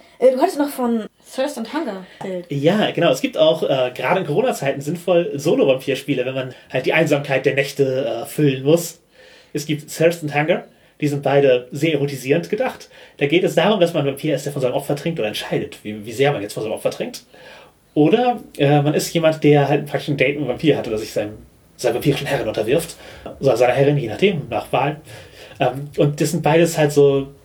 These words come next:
Speaker 2: im Grunde Kartenspiele, die einem Prompts geben, mit denen man dann Sachen aufschreibt oder sich ausdenkt oder diktiert oder wie auch immer man's, äh, festhalten will. Aber man spielt mit sich selber und stellt sich die Situation vor.
Speaker 1: Mhm.
Speaker 2: Ähm, ähnliche Richtung ist auch Thousand Year Old Vampire.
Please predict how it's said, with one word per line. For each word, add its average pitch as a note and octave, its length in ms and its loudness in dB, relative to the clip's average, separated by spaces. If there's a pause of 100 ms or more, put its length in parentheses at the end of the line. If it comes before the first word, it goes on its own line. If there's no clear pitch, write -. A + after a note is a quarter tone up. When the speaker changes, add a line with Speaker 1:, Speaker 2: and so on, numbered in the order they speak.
Speaker 2:
im D3+ 120 -4
Grunde D#3+ 220 4
Kartenspiele, F3 500 -2
die D#3 100 4
einem C#3 160 -2
Prompts G3 360 0
geben, F#3+ 280 0
mit D3 100 -2
denen C#3+ 140 4
man B2+ 140 -2
dann A#2+ 280 -4 (420)
Sachen - 260 -2
aufschreibt A#2+ 520 0
oder A#2+ 80 -2
sich - 140 -8
ausdenkt C3 520 -2
oder A2+ 420 -4 (320)
diktiert D3+ 340 0
oder C#3 100 2
wie C#3+ 80 4
auch C#3+ 60 -2
immer D3+ 140 -4
man's, B2+ 240 -4
äh, C#3+ 80 -2
festhalten C3+ 560 -2
will. D3+ 100 6
Aber B2 180 -2
man D#3 80 -2
spielt G#3 200 0
mit E3 80 -4
sich D3 120 -4
selber D3 320 4
und B2 140 -6 (320)
stellt C#3 300 0
sich - 100 -16 (100)
die D#3 80 4
Situation C#3+ 460 2
vor. - 320 -8 (220)
Speaker 1:
Mhm. A#3 260 -4 (500)
Speaker 2:
Ähm, - 100 -14 (800)
ähnliche G3+ 320 2
Richtung F3+ 220 -2
ist - 160 -4
auch D3+ 320 0
Thousand D3 480 0
Year D3 220 6
Old B2 160 2
Vampire. E3+ 480 -2